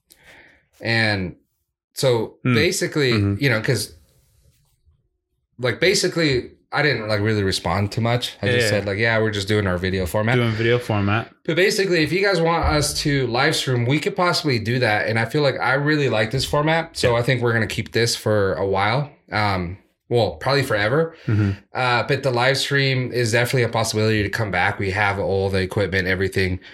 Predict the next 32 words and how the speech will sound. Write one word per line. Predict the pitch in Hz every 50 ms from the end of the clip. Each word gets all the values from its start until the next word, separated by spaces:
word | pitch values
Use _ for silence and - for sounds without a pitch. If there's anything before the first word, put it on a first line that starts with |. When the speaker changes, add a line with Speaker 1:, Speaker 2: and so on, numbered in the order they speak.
| - - _ -
Speaker 1:
that | 95 101
we | 101 98
could | - 98
live | 92 92 98 95
stream. | - - 104 101 101 101 98 - - - - - - _
Um, | - 107 104 101 104
it's | 107 101 -
definitely | 131 120 117 - 127 107 92
fun, | - - 101 101 113 131 135 131 - -
Speaker 2:
Mm-hmm. | 110 101 98 107
Speaker 1:
but | 123 123
I | 127 123
think | 139 143 127
we | 120 135
need | 131 127 127 127 127 127 123 107 101 - - - - - _ _ _ _ _ _ -
more | 113 117 131 135
support. | - - 104 - 180 170 175 - - -
You | 98 104
know, | 101 101
we | 104 107 104
need | 104 113 113 113 104 104
you | 107 104
guys | 110 107 107 107 -
to | -
go | 98 101 101 101 104
to | 104 - - 104 101 95
our | 95 95 98 98 95 95 92 90 85 - -
socials, | - - 123 110 107 95 - 110 104 104 101 101 95 -
to | - - 104 98
our | 95 92 92 87 82 82 - - - - - - _ 113
YouTube, | 117 123 120 123 - 120 117 117 107 104 -
subscribe, | - - 101 - - - 123 123 117 113 117 113 110 107 110